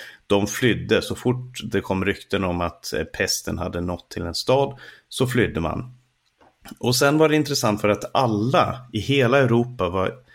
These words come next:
väldigt eniga om att det här, det här är Guds straff.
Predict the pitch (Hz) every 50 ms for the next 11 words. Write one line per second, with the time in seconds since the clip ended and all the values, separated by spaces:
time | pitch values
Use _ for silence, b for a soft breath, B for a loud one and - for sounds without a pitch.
0 | B B B B 123 139 139 127 123 - - - 135 170 151 123 104 104 113 143
1 | 139 107 95 92 - - - 95 - 165 160 147 - - - 139 156 170 160 151
2 | 123 120 123 117 123 - - - - - 101 - - - - - -